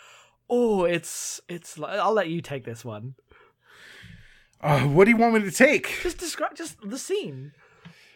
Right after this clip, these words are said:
Speaker 2: So
Speaker 1: Like, what does she say?
Speaker 2: I mean, I can just read you the quote if you want me to.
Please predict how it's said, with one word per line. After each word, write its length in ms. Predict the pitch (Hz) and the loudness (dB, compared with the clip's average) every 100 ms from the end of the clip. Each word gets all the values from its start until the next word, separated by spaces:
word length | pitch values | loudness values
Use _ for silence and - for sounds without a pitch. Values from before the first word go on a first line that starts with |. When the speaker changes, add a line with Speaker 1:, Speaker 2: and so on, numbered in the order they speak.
| _ | _
Speaker 2:
So 340 | - 240 214 202 | 2 8 10 10
Speaker 1:
Like, 180 | 185 | 8
what 80 | 240 | 6
does 80 | 247 | 2
she 120 | 247 | -2
say? 400 | - 311 107 120 _ _ _ _ _ - | -4 -4 -4 -10 _ _ _ _ _ -12
Speaker 2:
I 100 | 127 | -2
mean, 160 | 147 | 0
I 60 | 147 | 0
can 140 | 185 | -2
just 140 | 165 107 | -6 -6
read 180 | 127 139 | -6 -2
you 80 | 147 | -4
the 80 | |
quote 260 | - 170 214 | -2 2 2
if 120 | 151 | 2
you 80 | 123 | -2
want 180 | 135 196 | -2 -2
me 80 | 120 | -4
to. 400 | - 123 135 | -4 -4 -4